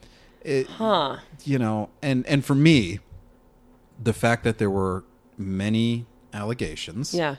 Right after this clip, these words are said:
Speaker 1: including by a couple people who had something to lose on this one. Like, you know, people who really put their name out there, you know, Mandy Moore certainly being one of
Speaker 2: Huge.
Speaker 1: those.
Speaker 2: Yeah.
Speaker 1: Lends some credence. As, as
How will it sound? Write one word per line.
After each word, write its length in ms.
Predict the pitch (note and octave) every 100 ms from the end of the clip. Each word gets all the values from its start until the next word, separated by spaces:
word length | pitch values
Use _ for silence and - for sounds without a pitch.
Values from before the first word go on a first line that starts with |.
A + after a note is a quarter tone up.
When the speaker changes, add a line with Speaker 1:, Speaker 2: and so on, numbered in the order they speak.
| - - _ _ -
Speaker 1:
including 520 | A#2+ A#2 - D#3 D3+
by 140 | C3
a 100 | A2+
couple 280 | G#2 - C3+
people 300 | B2 A#2+ A#2
who 140 | A2+ A2
had 260 | C3 B2
something 440 | A#2 C3 B2 B2+ A2
to 120 | G#2+
lose 460 | F#2 G#2 G2+ F#2
on 200 | E2+ -
this 240 | - - -
one. 220 | - - - A#2+
Like, 320 | G#2 G2 - -
you 120 | A#2
know, 200 | F2 D#2+
people 260 | - B2+ A#2+
who 120 | A2+
really 280 | G#2 A2+ A2
put 300 | - A#2 G#2+
their 160 | G#2+ G#2
name 260 | G#2+ A#2+
out 160 | G#2+ -
there, 140 | F#2+
you 40 | G#3+
know, 100 | F#2
Mandy 340 | F#2+ F#2+ F#2+
Moore 200 | E2+ E2+
certainly 400 | - F#2 D#2+ F2
being 320 | E2 E2+ G#3
one 80 | F3
of 80 | G2
Speaker 2:
Huge. 120 | E2
Speaker 1:
those. 100 | -
Speaker 2:
Yeah. 280 | G3 G3+ C#3+ - - _ - _ _ - _ _ _ -
Speaker 1:
Lends 360 | C3 C3 C#3 C3
some 200 | C3 G#2+
credence. 480 | - A#2 G#2+ G2+
As, 340 | - B2+ B2 G#2+ -
as 300 | B2 A#2+ A2